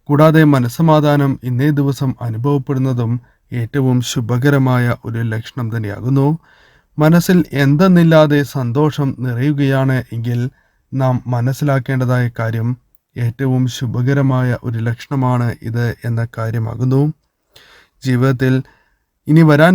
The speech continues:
പോകുന്ന ഉയർച്ചകളെയും സൗഭാഗ്യങ്ങളെയും ഇത് സൂചിപ്പിക്കുന്നതാകുന്നു. പ്രത്യേക ഉണർവ് ഇന്നേ ദിവസം അനുഭവപ്പെടുന്നുണ്ട് എങ്കിൽ നാം മനസ്സിലാക്കേണ്ടത് ഭഗവാന്റെ കടാക്ഷം നിങ്ങളിലുണ്ട്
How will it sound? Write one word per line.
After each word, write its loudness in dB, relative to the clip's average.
പോകുന്ന 4
ഉയർച്ചകളെയും 0
സൗഭാഗ്യങ്ങളെയും 0
ഇത് -4
സൂചിപ്പിക്കുന്നതാകുന്നു. -2
പ്രത്യേക 4
ഉണർവ് 2
ഇന്നേ 0
ദിവസം 0
അനുഭവപ്പെടുന്നുണ്ട് 0
എങ്കിൽ 0
നാം -2
മനസ്സിലാക്കേണ്ടത് -2
ഭഗവാന്റെ 0
കടാക്ഷം -2
നിങ്ങളിലുണ്ട് -2